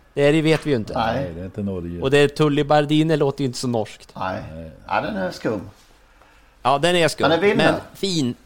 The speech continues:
Speaker 1: Ja, det där är... Ja,
Speaker 2: Elvan.
Speaker 1: jätte-
Speaker 2: Vi kan kalla den för Elvan.
Speaker 1: Ja.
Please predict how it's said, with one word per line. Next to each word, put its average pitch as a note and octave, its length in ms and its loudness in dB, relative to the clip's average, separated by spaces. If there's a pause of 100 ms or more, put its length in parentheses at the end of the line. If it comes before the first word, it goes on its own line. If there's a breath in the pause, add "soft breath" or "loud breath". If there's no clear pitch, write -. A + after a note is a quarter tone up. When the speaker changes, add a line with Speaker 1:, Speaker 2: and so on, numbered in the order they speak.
(160)
Speaker 1:
Ja, A#2+ 240 2
det D#3+ 80 -2
där E3 260 0
är... D#3+ 200 -2
Ja, E3 100 6
Speaker 2:
Elvan. F3+ 480 8
Speaker 1:
jätte- G#2+ 140 -6
Speaker 2:
Vi D3+ 80 -6
kan F3+ 140 -2
kalla F3 220 4
den D#3 100 2
för F3+ 80 2
Elvan. D3+ 460 4 (180)
Speaker 1:
Ja. C3+ 180 0